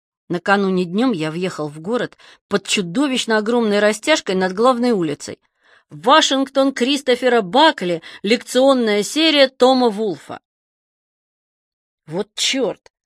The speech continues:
Двухдневная программа лекций и семинаров для профессоров от журналистики и политологии, и всё это посвящено моим романам. С заключительной лекцией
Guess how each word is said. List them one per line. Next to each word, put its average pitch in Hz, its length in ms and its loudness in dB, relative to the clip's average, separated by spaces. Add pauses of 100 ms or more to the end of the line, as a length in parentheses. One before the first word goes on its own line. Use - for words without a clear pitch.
(240)
Двухдневная 202 840 -2
программа 208 500 2
лекций 208 360 0
и 185 40 -2
семинаров 208 600 2
для 196 160 -2
профессоров 233 640 -2
от 175 80 -2
журналистики 208 680 -2
и 180 40 -4
политологии, 196 720 -4 (240)
и 185 100 -4
всё 214 300 0
это 285 160 0
посвящено 220 600 -2
моим 254 300 2
романам. 262 500 0 (480)
С 160 100 -8
заключительной 226 760 2
лекцией 175 480 -4